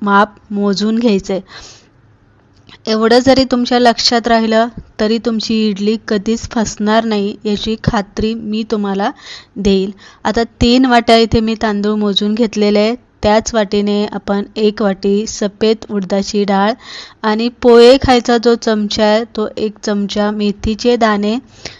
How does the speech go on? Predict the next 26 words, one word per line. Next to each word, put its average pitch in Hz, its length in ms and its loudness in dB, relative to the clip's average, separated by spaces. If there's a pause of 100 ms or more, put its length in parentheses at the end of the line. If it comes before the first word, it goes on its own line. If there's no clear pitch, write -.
(120)
आणि 214 280 -2
त्याच 233 440 2
वाटीने 202 460 0
एक 208 400 -4
वाटी 208 360 0 (720)
पोहे 226 300 4
आपल्याला 208 380 2
इथे 202 280 0
घ्यायचे. 202 420 -2 (480)
पोह्यांमुळे 233 840 4
इडली 208 680 0
हलकी 214 640 0
होते 214 400 0
आणि 208 360 -4
खाताना 202 520 -4
घशामध्ये 202 680 -4
अजिबात 202 680 -6 (140)
गुंतत 208 420 -6
नाहीये. 196 460 -2 (720)
तरी 220 200 2
पण 247 260 0
एवढं 226 380 0
सगळं 226 400 -2
प्रमाण 214 500 -2
आपण 208 420 -2
घेतलं 208 540 -2